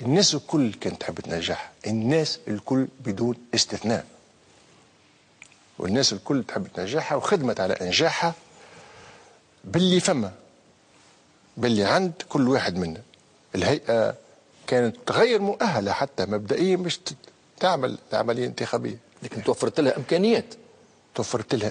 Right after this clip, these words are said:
Speaker 1: إمكانيات، توفرت لها ثقة،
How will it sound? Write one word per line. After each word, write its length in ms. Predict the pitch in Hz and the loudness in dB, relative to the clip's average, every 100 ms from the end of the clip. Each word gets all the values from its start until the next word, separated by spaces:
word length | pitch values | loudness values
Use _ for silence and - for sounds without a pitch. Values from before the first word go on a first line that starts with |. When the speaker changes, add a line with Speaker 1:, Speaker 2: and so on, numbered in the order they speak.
| - | -4
Speaker 1:
إمكانيات، 600 | 101 - 101 120 180 - - - _ _ _ _ _ _ _ _ - | -6 -2 0 2 2 -2 -10 -16 _ _ _ _ _ _ _ _ -2
توفرت 420 | 120 - 110 143 | -2 0 0 0
لها 260 | 107 90 - _ _ _ _ _ - | 0 0 -4 _ _ _ _ _ -6
ثقة، 360 | - 233 233 | -2 0 -2